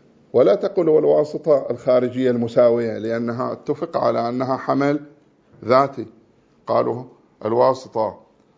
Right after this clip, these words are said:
الخارجية المساوية حمل ذاتي". إذن ثلاثة اتفقوا على أنها حمل غريب، وهي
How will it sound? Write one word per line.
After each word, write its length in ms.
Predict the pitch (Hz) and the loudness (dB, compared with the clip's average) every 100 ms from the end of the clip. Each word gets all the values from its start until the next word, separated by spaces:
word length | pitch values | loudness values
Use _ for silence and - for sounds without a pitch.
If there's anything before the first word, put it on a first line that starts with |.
| _ _ - | _ _ -4
الخارجية 680 | 120 113 127 120 117 113 117 | -4 0 2 2 -2 -2 -2
المساوية 880 | 117 117 117 127 135 165 196 269 - _ _ | -2 -4 0 0 2 -2 -4 -8 -16 _ _
حمل 460 | - 139 147 175 220 | -6 -2 0 -2 -4
ذاتي". 520 | 123 135 113 95 87 - _ _ _ _ _ _ _ _ - | -2 0 0 -4 -20 -20 _ _ _ _ _ _ _ _ -2
إذن 280 | 147 170 | 2 2
ثلاثة 520 | 170 190 190 233 247 233 | 2 4 6 6 6 2
اتفقوا 560 | 220 226 240 240 247 | 2 2 4 4 4
على 340 | 185 185 175 175 | 4 4 2 0
أنها 340 | 202 202 214 | 0 2 2
حمل 400 | - 214 226 262 - _ _ _ _ _ _ _ _ _ _ - | 2 -4 -4 -6 -12 _ _ _ _ _ _ _ _ _ _ -6
غريب، 720 | 117 156 156 147 135 117 - _ _ _ _ _ _ _ _ _ _ _ _ _ _ _ _ - | 2 4 4 0 -4 -8 -14 _ _ _ _ _ _ _ _ _ _ _ _ _ _ _ _ 0
وهي 520 | 131 160 175 175 190 | 4 4 4 0 -2